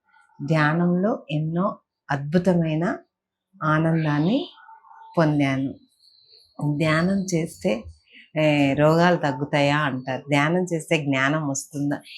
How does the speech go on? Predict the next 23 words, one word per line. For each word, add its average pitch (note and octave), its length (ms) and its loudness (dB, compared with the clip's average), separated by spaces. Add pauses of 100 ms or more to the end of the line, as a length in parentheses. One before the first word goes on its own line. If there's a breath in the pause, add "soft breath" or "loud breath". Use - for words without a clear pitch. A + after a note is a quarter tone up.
(140 loud breath)
ఎప్పుడైతే F#3+ 580 2
మనం F3+ 280 2
ఏ D3+ 180 4
పని F#3 240 4
చేసినా F3+ 460 0
త్రికరణ F3+ 400 2
శుద్ధిగా F3 540 2 (100)
చేస్తామో D3+ 600 -4 (420 loud breath)
ఆ D#3 100 6
పనిలో D#3 580 0 (680)
క-, - 80 -10 (140)
తప్పకుండా E3 800 -2 (220)
ఫలితం D3+ 420 0
అనేది C#3+ 500 -2 (440)
వస్తుంది. C3+ 640 -2 (440)
ఇది D#3 260 2
నేను D#3 460 0
ధ్యానం D3+ 460 0 (180)
చేసి E3 440 -4
ప్రతి D3+ 220 -2
క్షణం F3 540 -2
తెలుసుకున్న D#3 800 -2
అనుభవం. C#3 640 -2